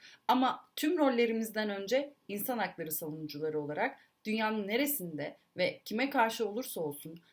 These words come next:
hak ihlallerine karşı çıkma sorumluluğuna sahip olduğumuzun farkındayız. Benden bize doğru yaptığımız yolculukta ayrıca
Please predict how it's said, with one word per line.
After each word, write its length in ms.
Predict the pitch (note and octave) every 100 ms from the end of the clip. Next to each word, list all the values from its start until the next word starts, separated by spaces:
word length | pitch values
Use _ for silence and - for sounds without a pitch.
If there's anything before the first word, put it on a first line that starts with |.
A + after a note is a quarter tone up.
| _
hak 220 | B3 A#3+
ihlallerine 600 | G#3+ F3 E3+ E3 E3 E3
karşı 260 | E3+ F3+ F3
çıkma 280 | - - F3+
sorumluluğuna 760 | - E3 E3 D#3+ D#3+ G3 A3+ -
sahip 420 | - G3+ G3 F3+
olduğumuzun 640 | D#3 D3+ D3+ D3+ F#3+ G#3 - _
farkındayız. 720 | E3+ C#3+ - D#3 D#3 D#3 - - _ _ _ _ _ _ _ _ _ -
Benden 420 | G#3 G3 G#3 A3+
bize 240 | G3+ G#3+
doğru 240 | G#3 F3+ E3+
yaptığımız 560 | D#3+ - - E3 D#3
yolculukta 640 | E3 D#3 D3+ D3 D3+ - -
ayrıca 560 | E3+ E3 D3+ A3 A#3+